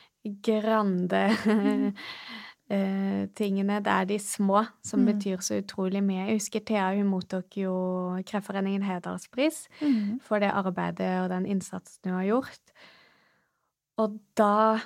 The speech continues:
Speaker 1: eh, når hun skulle holde tale da, så sa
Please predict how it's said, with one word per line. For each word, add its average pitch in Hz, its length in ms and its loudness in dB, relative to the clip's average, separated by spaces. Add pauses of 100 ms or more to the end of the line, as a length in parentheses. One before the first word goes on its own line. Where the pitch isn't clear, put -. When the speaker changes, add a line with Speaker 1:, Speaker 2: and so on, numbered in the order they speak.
(220)
Speaker 1:
eh, 202 880 -2
når 208 180 2
hun 220 100 0
skulle 208 260 -2
holde 214 260 0
tale 202 420 0
da, 214 180 2 (560)
så 196 1160 0
sa - 200 -8